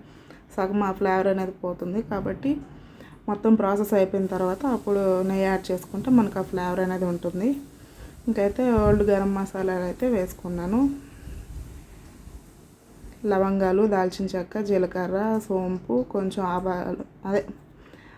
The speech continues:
ప-, ఏ, బిర్యానీ ఆకు,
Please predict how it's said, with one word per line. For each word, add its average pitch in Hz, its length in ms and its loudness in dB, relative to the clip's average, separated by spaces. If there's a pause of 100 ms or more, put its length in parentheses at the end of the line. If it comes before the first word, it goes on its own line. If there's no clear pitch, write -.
(400)
ప-, 190 220 -2
ఏ, 180 440 2 (960)
బిర్యానీ 196 500 6
ఆకు, 185 440 -2